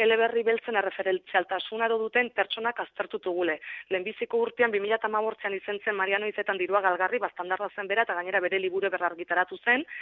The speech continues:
eta bere kontu izan zen solasaldi, Jon Abrilek eskaini zuen. Iaz izen zen Loidi, Jose Antonio Loidi,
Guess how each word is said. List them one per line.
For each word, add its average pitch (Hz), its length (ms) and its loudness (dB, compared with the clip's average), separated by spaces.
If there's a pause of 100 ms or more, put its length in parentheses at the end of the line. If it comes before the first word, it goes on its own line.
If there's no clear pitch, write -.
(340)
eta 185 160 4
bere 180 200 4
kontu 202 260 -4
izan 196 320 -2
zen 190 440 4
solasaldi, 202 680 2
Jon 190 100 2
Abrilek 185 380 2
eskaini 190 340 -6
zuen. 269 240 4 (400)
Iaz 214 300 4
izen 208 260 -4 (100)
zen 208 380 4 (420)
Loidi, 214 460 4
Jose - 220 -4
Antonio 214 260 -2
Loidi, 214 400 2